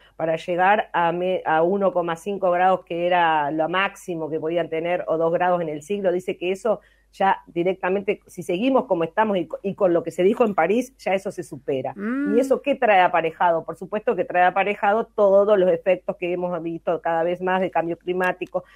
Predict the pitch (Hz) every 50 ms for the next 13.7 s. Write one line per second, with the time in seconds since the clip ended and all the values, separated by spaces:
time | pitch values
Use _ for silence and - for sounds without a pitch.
0 | _ _ - 185 185 185 185 180 180 180 190 190 190 190 190 185 175 - 185 185
1 | 180 170 - _ _ _ _ - 170 170 185 180 180 180 196 196 185 190 190 190
2 | 190 190 185 185 180 180 180 - - - _ - 180 180 - - 185 185 185 185
3 | 180 175 175 175 170 175 180 180 185 180 175 180 180 180 175 180 175 175 175 -
4 | - _ _ _ - 165 185 180 175 175 170 170 170 - 170 - - 196 196 190
5 | 190 190 190 185 180 180 180 180 175 175 - _ _ _ - 180 180 175 175 170
6 | 170 165 170 170 170 175 180 175 175 165 165 - - 180 165 170 170 175 170 175
7 | 170 180 165 - 175 - - 214 240 240 - 180 165 170 - - 381 392 330 170
8 | 151 180 208 240 240 247 247 226 - _ - 156 165 147 - 240 247 220 - 220
9 | - - 151 143 143 - 170 185 196 190 165 165 160 170 170 170 175 180 156 -
10 | 139 147 156 160 - 175 - 175 165 147 170 175 165 139 135 160 156 139 139 _
11 | _ _ _ _ - - 165 175 185 175 165 151 147 156 147 151 147 - 233 233
12 | 240 208 196 - 180 160 165 175 - - 208 208 202 190 175 175 175 233 226 220
13 | 202 302 294 214 - - - 147 160 180 196 185 156 -